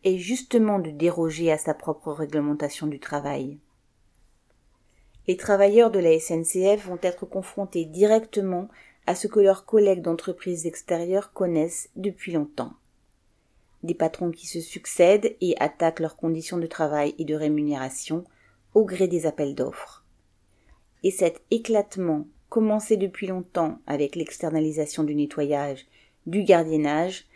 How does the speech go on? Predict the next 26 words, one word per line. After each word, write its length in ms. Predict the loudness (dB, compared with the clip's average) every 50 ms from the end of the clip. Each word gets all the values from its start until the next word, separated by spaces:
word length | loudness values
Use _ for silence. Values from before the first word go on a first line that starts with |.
| -20 -20 _ _ _
s'est 240 | -2 0 0 2 4
étendu 520 | 2 2 2 2 0 0 0 -2 -4 -4 -2 -2
à 100 | -2 0
de 120 | 0 0
nombreuses 680 | 0 0 2 4 4 4 4 6 6 6 6 4 2
activités 640 | 0 0 -2 -6 -18 -16 -16 -16 -10 -2 2 2 2
dans 140 | 2 2 -2
les 200 | -4 -2 0 2
ateliers 600 | 2 2 2 -2 -6 -6 -6 -6 -4 -2 -2 -2
et 40 | -2
les 160 | -2 -2 -4
chantiers. 600 | -4 -6 -6 -6 -6 -8 -10 -14 -16 -16 -16 -16 -18 _ _ _ _ _ _ _ _ _ _ _ _ _ _ _ _ _ _ _ _ _
Ce 180 | -8 -4 -4 -2
sont 180 | 0 0 0
maintenant 480 | 0 0 -2 -2 -2 -2 -2 0 -2 -2
les 160 | -2 -4 -4
cent 240 | -6 -4 -4 -2 -2
cinquante 440 | -2 -2 -4 -2 -2 -4 -4 -2 2
mille 180 | 2 2 2
cheminots 640 | 0 -2 -6 -4 -4 -4 -4 -4 -4 -4 -4 -6 -8 _ _ _
encore 340 | -4 -4 -2 2 2 4 4
estampillés 720 | 2 0 -2 -4 -8 -8 -10 -10 -12 -8 -6 -6 -4 -2 -2
S 140 | -2 -2
N 140 | -4 -8 -8
C 340 | -6 -4 -4 -4 -4 -4 -6
F 200 | -10 -14 -20